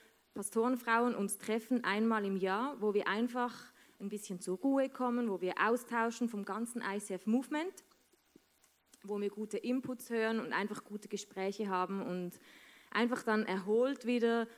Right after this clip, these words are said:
zurück in unsere Familien gehen. Und am Anfang der Woche, eigentlich schon in der ersten, äh, Message, wo wir hatten, hat Gott zu mir geredet. Und er hat mir gesagt: „Miriam,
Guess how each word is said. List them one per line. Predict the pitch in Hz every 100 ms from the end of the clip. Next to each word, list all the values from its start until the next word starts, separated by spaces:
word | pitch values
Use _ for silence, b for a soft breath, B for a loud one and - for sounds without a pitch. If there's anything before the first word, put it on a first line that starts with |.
| -
zurück | 220 208 220 220
in | 190
unsere | 208 226 202
Familien | 190 180 196 208 214 208
gehen. | 180 175 170 175 _ _ _ _ _ _ -
Und | - 208 214 208 B B B B _
am | 214 -
Anfang | 247 285 269
der | 240 208
Woche, | 233 277 - 294 285 285 - _ -
eigentlich | 214 226 240
schon | 233 220
in | - 262
der | 254 226
ersten, | 233 254 - 247 247 240 240 233 220
äh, | - 196
Message, | 202 220 240 254 233
wo | 214
wir | 208 202
hatten, | 233 233 254 247
hat | 220 185 -
Gott | 208 208
zu | 220
mir | 208 202
geredet. | 190 185 185 196 185 170 - b b b b b b
Und | 208 208 214
er | - 226
hat | 247 240
mir | 233 240 240 - _ _
gesagt: | - 214 220 233 - - _ _ _
„Miriam, | 214 233 262 254 254 254